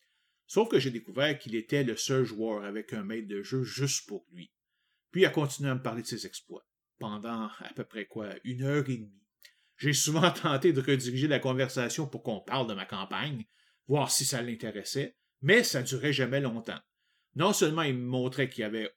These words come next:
parti-, qu'il avait pas particulièrement d'intérêt pour ma partie, mais en plus il était habitué à avoir toujours toute l'attention du maître de jeu sur lui, ce que évidemment moi je peux pas faire parce qu'évidemment j'ai trois autres joueurs avec moi. Disons simplement que, ben, je l'ai pas rappelé par la suite, hein.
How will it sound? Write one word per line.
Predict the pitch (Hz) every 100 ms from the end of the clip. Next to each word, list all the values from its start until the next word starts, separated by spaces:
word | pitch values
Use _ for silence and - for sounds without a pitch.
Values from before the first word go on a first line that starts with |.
| _ _
parti-, | - 120 -
qu'il | 165
avait | 139 131
pas | 165
particulièrement | 143 - - 135 135 131 131
d'intérêt | 123 131 127 127 123
pour | 131 110
ma | 101
partie, | - - - 170 - _ _ _ _ _
mais | 143 175 208
en | 165
plus | 135 214 -
il |
était | 135 190
habitué | 151 139 131 226
à | 180
avoir | 147 165
toujours | - 165 156 190 170
toute | 254 262
l'attention | 143 143 135 131 180
du | 123
maître | 131 139
de | 131 127
jeu | 143 175
sur | - 131
lui, | 110 113 135 _ _ _ _
ce | -
que | -
évidemment | 175 143 135 127 160
moi | 135 160
je |
peux | - 127
pas | 135
faire | - 180 202 -
parce | 123 -
qu'évidemment | - 139 127 123 160
j'ai | 139 -
trois | 131 143 131
autres | 127 113
joueurs | 135 147
avec | 107 101
moi. | 107 107 90 - _ _ _ _ _ -
Disons | 139 220 254
simplement | - 156 143 143 127 135 156
que, | 139 120 117
ben, | 101 107
je | -
l'ai | 123
pas | 160
rappelé | 139 107 117
par | - 131
la | 143
suite, | - - - -
hein. | 107